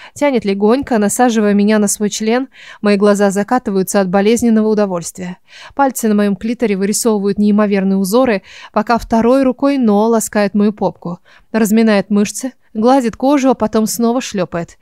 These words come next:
На этот раз еще сильнее. Кожа горит, горло саднит от того, как глубоко Вилмер проникает в него. Я задыхаюсь, из глаз текут слезы, а кожа головы просто пылает от того, как сильно Прайс тянет за волосы.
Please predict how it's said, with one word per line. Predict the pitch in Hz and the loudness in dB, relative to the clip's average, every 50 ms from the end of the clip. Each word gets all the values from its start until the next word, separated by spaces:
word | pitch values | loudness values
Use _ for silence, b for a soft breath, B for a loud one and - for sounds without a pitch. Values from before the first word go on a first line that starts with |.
| B B B B B B | B B B B B B
На | 269 | -4
этот | 294 277 262 233 - | 0 0 0 0 2
раз | 240 254 240 - - | 0 0 0 -2 -2
еще | 208 226 254 - - 233 208 | -2 0 0 0 2 0 0
сильнее. | 202 - - 208 202 196 185 180 180 180 B B B B B B | 0 0 -2 0 0 0 0 0 0 -2 B B B B B B
Кожа | _ - 214 202 185 220 | _ 0 2 2 2 2
горит, | 196 202 196 196 220 247 - - B B B B B B | 2 2 2 2 0 -2 -4 -10 B B B B B B
горло | 214 208 262 294 277 254 233 220 | -2 0 2 2 4 2 2 0
саднит | - - 233 220 214 262 262 - | 2 0 2 2 2 0 0 -2
от | 226 - | -4 -2
того, | - 226 226 247 269 | 0 -2 0 0 -2
как | 240 - 254 214 | 0 -2 -2 0
глубоко | 196 214 233 214 214 233 226 _ - 262 294 311 | 0 0 0 2 2 0 0 _ -4 -2 0 0
Вилмер | 294 226 226 254 262 262 262 269 262 | 0 0 0 0 0 0 0 -2 -2
проникает | - 247 247 247 240 214 - 262 262 247 - | -2 -2 -2 -2 -2 -2 -2 -2 -2 -2 -2
в | 220 | -2
него. | 226 254 240 196 185 175 180 - B B B B B B _ | -2 -2 0 -2 -2 -4 -4 -8 B B B B B B _
Я | - 226 220 240 233 | -2 0 2 2 0
задыхаюсь, | 208 220 196 247 247 - 220 190 180 180 - - - - | 0 0 -2 -2 -2 0 0 0 0 0 -4 -8 -10 -8
из | - 247 220 | -6 -6 -2
глаз | 208 226 226 165 - | 2 2 2 2 2
текут | - - 226 - 220 214 | -2 -8 -4 -4 -4 -4
слезы, | - - 214 220 247 277 240 - 220 | -4 -2 2 2 2 2 2 0 0
а | 208 | -2
кожа | 214 - 247 233 208 220 | 0 0 -2 0 0 0
головы | 196 202 208 208 233 233 | 0 0 0 0 0 -2
просто | - 202 214 254 - - - - | 0 -2 -2 -2 -2 -4 -10 -8
пылает | - 214 208 208 208 196 - | -4 -4 -2 0 0 -2 -2
от | 202 - _ | -6 -8 _
того, | 202 190 196 233 | -4 -4 -4 -4
как | 233 - 185 - | -6 -6 -8 -8
сильно | - - - 226 247 262 254 | -10 -8 -6 -4 -4 -4 -6
Прайс | 240 - 208 202 196 185 - | -6 -4 -4 -4 -2 -4 -6
тянет | - - 202 190 196 208 190 | -6 -4 -2 0 0 -2 -2
за | 180 180 165 | -2 -2 -4
волосы. | 160 165 165 165 - - 180 175 | -4 -6 -10 -10 -12 -12 -12 -16